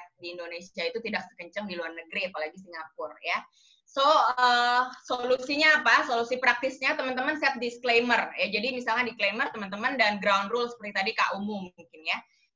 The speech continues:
Nanti jika, eh, Anda sebagai host koneksi terputus, jangan panik, tetap stay. Eh, kita akan mengirimkan link baru atau kita akan mencoba terus rekoneksi dan sebagainya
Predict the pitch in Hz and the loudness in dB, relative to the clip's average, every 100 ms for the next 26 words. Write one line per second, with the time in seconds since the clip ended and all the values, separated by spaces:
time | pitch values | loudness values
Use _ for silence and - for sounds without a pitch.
0 | - 208 262 226 214 214 208 175 185 185 | -10 -6 -4 -6 0 4 6 4 2 2
1 | 170 180 185 180 180 226 294 294 - 190 | 0 -2 -4 -2 -2 2 2 2 -4 -4
2 | 190 214 - - - 269 311 - 180 185 | -6 -8 -12 -12 -6 -4 -4 -4 -4 -2
3 | 190 185 285 - _ 208 202 - - - | -2 -2 -4 -6 _ -8 -8 -8 -14 -2
4 | 214 254 339 440 - _ _ _ _ - | 2 2 0 -8 -12 _ _ _ _ -4
5 | 202 220 240 240 226 214 208 202 202 214 | -2 0 0 2 2 0 -2 -4 2 0
6 | 220 202 185 170 170 165 - 190 220 240 | 2 -4 -2 -4 -4 -8 -10 -8 -4 -2
7 | 233 220 208 202 190 190 190 202 208 202 | -2 -2 -4 -2 0 0 -2 -6 -8 -12
8 | 185 170 160 - _ 160 151 160 185 190 | -10 -10 -10 -16 _ -16 -12 -14 -14 -8
9 | 165 160 156 151 | -8 -6 -8 -10